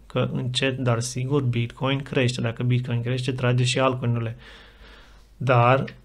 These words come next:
ideal e, uite cum a fost aici în trecut. Corecție, intre aici, corecție, intre aici. Nu te-a pus să intri aici în vârf, că ai văzut după patru candele verzi, gata,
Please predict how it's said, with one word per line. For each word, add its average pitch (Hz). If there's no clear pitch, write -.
ideal 131
e, 143
uite 131
cum 131
a 127
fost 127
aici 131
în 127
trecut. 123
Corecție, 139
intre 139
aici, 139
corecție, 131
intre 123
aici. 135
Nu 131
te-a 135
pus 131
să -
intri 131
aici 143
în 135
vârf, 139
că -
ai 135
văzut 123
după 131
patru 139
candele 127
verzi, 127
gata, 127